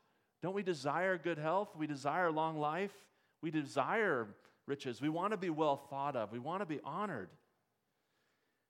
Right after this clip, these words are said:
What he's, what, what Solomon's saying here, seek wisdom, seek the person of Christ. That's where you're gonna find long life. You'll find riches. You'll find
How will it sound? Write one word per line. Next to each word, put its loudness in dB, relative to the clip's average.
What -4
he's, -8
what, -10
what -8
Solomon's -2
saying -4
here, -4
seek -8
wisdom, -2
seek -8
the -14
person -6
of -10
Christ. -6
That's -4
where 2
you're 0
gonna 0
find -4
long -2
life. -4
You'll -4
find -2
riches. -2
You'll -2
find -2